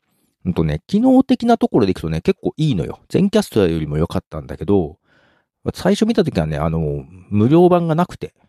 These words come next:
有料版しかないんで、ちょっと眺めてた、いいなーって眺めてただけなんですけども、エピソード二十二でゲストをお迎えしたおっさんエフエムが、そのリバーサイドエフエムを使っ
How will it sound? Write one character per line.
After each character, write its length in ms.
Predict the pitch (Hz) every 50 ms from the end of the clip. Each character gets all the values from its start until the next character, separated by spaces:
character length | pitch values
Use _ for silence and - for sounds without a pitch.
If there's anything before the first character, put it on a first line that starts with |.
| _ _ _ _ _ _ _ -
有 200 | 117 139 156 165
料 140 | 180 180
版 180 | 175 180 180 180
し 60 | -
か 100 | - 107 82
な 120 | 90 98
い 80 | 104 95
ん 120 | 87 73
で、 480 | - 90 95 92 78 73 69 78 - _ _ _
ち 80 | - -
ょ 20 |
っ 20 | 143
と 60 | 101
眺 300 | 85 87 95 95 117 123 104
め 80 | 85
て 100 | - 85
た、 120 | - - - -
い 200 | 143 156 139 92
い 20 |
な 320 | 78 82 85 87 87 90
ー 40 | 92
っ 20 | -
て 80 | - 82
眺 200 | 85 85 98 92
め 60 | 87
て 80 | -
た 80 | - -
だ 100 | 71 78
け 60 | 82
な 80 | 78 76
ん 60 | 71
で 80 | - -
す 60 | -
け 80 | 73
ど 60 | 76 85
も、 220 | 98 92 78 - _ _ _ _ _ _ _ - - _ _ _ _ _
エ 100 | - -
ピ 120 | - - -
ソ 240 | - - 240 240 240
ー 40 |
ド 120 | 226 233 226
二 180 | 240 262 254
十 640 | 240 226 190 123 107 92 87 82 80 76 73 67 69
二 240 | 82 110 156 226 - _ _ _ _ _ _ _ -
で 420 | - 147 131 90 78 67 - - _ _ _ _ _ _ _ _ -
ゲ 120 | - 117
ス 100 | - -
ト 100 | - 85
を 20 | 78
お 40 |
迎 220 | 82 87 - 85 85
え 20 |
し 60 | -
た 100 | - -
お 100 | 62 98
っ 40 | 95
さ 400 | - - - - 175 170 165 165
ん 80 | 170 170
エ 60 | 160
フ 200 | - - - 98
エ 60 | 80
ム 220 | 73 69 - - _ _ _ _ _ _ _ _ -
が、 400 | 110 120 113 98 80 73 71 - _ _ _ _ _ _ _ _ _ _
そ 140 | - 101
の 80 | 92 85
リ 100 | 80 87
バ 120 | 117 120
ー 40 | 120
サ 100 | - 131
イ 20 | 123
ド 60 | 127
エ 40 | 123
フ 60 | 107
エ 20 | 101
ム 120 | 82 69
を 40 | -
使 180 | - - -
っ 60 | 95